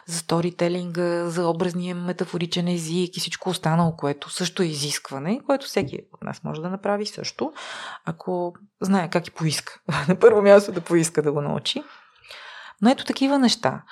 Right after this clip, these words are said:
Така че вие дори да се запишете с телефоните си, ще ги видите тези и вие сами ще се коригирате и ще видите, че, абе, нещо не е наред. Първоначално може да не виждате какво точно е наред. Не е наред, но нещо не е наред.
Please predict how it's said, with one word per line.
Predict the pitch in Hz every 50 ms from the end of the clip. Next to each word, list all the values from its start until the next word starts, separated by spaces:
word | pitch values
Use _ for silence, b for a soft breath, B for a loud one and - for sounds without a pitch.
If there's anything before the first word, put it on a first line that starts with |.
| B B
Така | - 175 - 220 220
че | 226 233 202
вие | 214 226
дори | 214 208 208 208
да | 220
се | - 220
запишете | 208 190 - - 190 185 - - 175
с | -
телефоните | - 156 147 147 - - 170 175 185 175 - 151
си, | - - - - - - 196 196 190
ще | - -
ги | 160 156
видите | 156 175 185 180 190 190 - _
тези | - 175 170 165 160 165 160 - -
и | 160 151 151
вие | 156 170 202 - - - - 175 202 - _ _ _ _ _ _ _ _ -
сами | - - - - 160 151 165 202
ще | 220 - - 208
се | - - 202
коригирате | - - 170 156 156 151 - 156 165 160 151 - _ - - - 165 180 - _ _ -
и | 170
ще | - - 170
видите, | 156 185 190 185 185 - 190
че, | 170 - - 202 - -
абе, | - 165 165 165
нещо | 170 202 196 - - 180
не | 170 175 170
е | 165 160
наред. | 151 151 156 156 151 - _ - - B B B B B B B B B _ _
Първоначално | - 170 165 160 160 165 160 - 196 196 196 190
може | 196 202 190 180
да | 180 185 185 180 - _
не | 185 180 180
виждате | 180 214 214 220 208 214
какво | - - 165 160
точно | - 160 147 - - 151
е | 143 139
наред. | 139 135 - - - - _ B B B B B B
Не | - 165 160 156
е |
наред, | 147 143 143 147 143 147 - -
но | 196 185
нещо | 185 202 220 214 - - - 202
не | 202 202
е | 202
наред. | 196 202 196 196 180